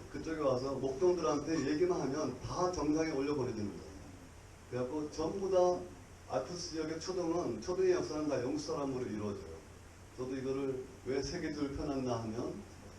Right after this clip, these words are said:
등산사를 공부하다 보니까 왜 초등자는 다 영국 사람인가, 거기에 대한 호기심, 마-, 막연히 뭐 산업혁명을 통해서 부가 생겼으니까 먹고 살만 하니까 그랬다고 생각되지만은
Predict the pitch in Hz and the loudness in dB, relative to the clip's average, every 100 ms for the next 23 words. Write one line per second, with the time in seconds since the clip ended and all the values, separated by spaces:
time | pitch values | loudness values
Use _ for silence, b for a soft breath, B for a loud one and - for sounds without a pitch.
0 | - - 131 151 151 160 165 127 120 131 | -14 -4 -2 2 4 4 2 0 2 4
1 | 131 127 107 98 120 107 131 160 - 185 | 4 0 -2 -4 -4 -2 0 0 0 0
2 | 175 170 151 156 170 135 135 127 135 - | 0 2 2 2 0 0 2 2 0 -2
3 | 123 135 117 101 - - - - - - | -2 -2 -2 -4 -6 -12 -14 -18 -18 -18
4 | - - 117 120 127 123 127 139 123 107 | -18 -10 -4 -2 0 0 -2 -2 -4 -4
5 | 87 82 107 135 123 131 139 131 120 - | -6 -8 -6 -2 0 2 2 2 2 -2
6 | - - - - - - 107 - 151 147 | -12 -18 -16 -16 -14 -8 -8 -6 -4 0
7 | 135 123 123 139 123 110 110 - - - | 2 2 0 0 0 0 -2 -4 -8 -14
8 | - - 123 127 131 135 135 - - - | -18 -10 -4 0 4 6 6 0 -10 -14
9 | - - - 170 165 - 131 110 117 117 | -14 -10 -4 0 0 0 -2 -2 -4 -4
10 | 107 - - 107 123 143 139 135 156 151 | -6 -10 -12 -10 -6 0 0 0 0 0
11 | 147 131 117 117 120 135 139 110 98 95 | 2 2 0 -4 -4 -4 -6 -6 -6 -8
12 | - | -8